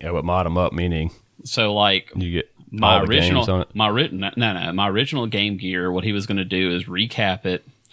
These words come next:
Speaker 2: and then just in it give a, um, a new screen in it,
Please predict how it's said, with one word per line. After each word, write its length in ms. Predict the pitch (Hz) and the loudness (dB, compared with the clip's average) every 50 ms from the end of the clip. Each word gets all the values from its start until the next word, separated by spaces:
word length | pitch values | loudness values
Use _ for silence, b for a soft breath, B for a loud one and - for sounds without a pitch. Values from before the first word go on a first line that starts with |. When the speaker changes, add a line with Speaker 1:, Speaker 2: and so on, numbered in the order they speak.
| B B B B B B B B B B B _ - - | B B B B B B B B B B B _ -8 -4
Speaker 2:
and 180 | - 104 101 98 | -4 -2 -2 -2
then 400 | 95 95 95 92 92 92 90 87 | -2 -2 -2 -2 -2 -2 -2 -4
just 640 | - - 104 104 110 107 107 110 - - - - - _ _ _ _ _ | -6 -4 -2 0 2 2 2 2 0 -2 -4 -4 -10 _ _ _ _ _
in 200 | - 104 104 101 | -4 -2 -2 -2
it 500 | 92 - 101 107 101 92 90 - - - b b b b b b b b b _ _ - 107 | -2 0 0 2 2 2 0 -2 -6 -12 b b b b b b b b b _ _ -20 -10
give 400 | - 107 101 98 95 92 90 - - | -4 -2 0 0 0 0 -2 -2 -2
a, 240 | 90 90 92 90 87 | -2 0 0 -2 -2
um, 480 | - 92 90 90 90 87 87 92 98 - - _ _ _ | -2 -2 -2 -2 -2 -2 -4 -6 -8 -10 -14 _ _ _
a 80 | - 98 | -2 0
new 200 | 101 101 98 95 | 0 0 0 0
screen 540 | - - - - 107 101 98 95 90 87 85 | 0 -2 -2 -2 -4 -4 -2 0 0 0 -2
in 140 | 76 55 | -4 -4
it, 140 | - - - | -4 -6 -6